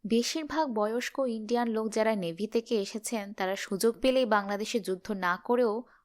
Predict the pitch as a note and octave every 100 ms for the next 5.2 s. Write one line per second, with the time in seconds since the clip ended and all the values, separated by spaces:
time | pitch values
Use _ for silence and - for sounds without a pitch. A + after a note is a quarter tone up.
0 | _ E3+ F3 F#3 G#3+ A#3+ - C4 C#4 C4
1 | C4+ B3 - F#3+ - F3 - F3 D#3+ D#3
2 | D#3 D#3+ - E3 G3+ _ _ _ _ _
3 | _ _ _ _ _ _ _ _ _ _
4 | _ _ _ _ _ _ A3+ A#3+ A#3+ A3+
5 | E3+